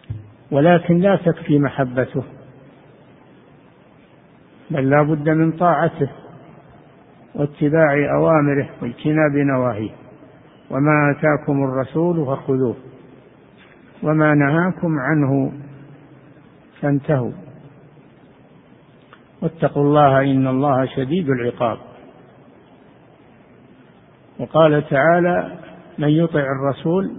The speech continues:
فقد أطاع الله، ومن تولى فما أرسلناك عليهم حفيظا". وقال سبحانه: "وأطيعوا الرسول لعلكم ترحمون".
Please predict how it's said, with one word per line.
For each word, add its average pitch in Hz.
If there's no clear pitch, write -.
فقد 143
أطاع 131
الله، 113
ومن 151
تولى 165
فما 151
أرسلناك 135
عليهم 131
حفيظا". 123
وقال 151
سبحانه: 165
"وأطيعوا 156
الرسول 139
لعلكم 156
ترحمون". 127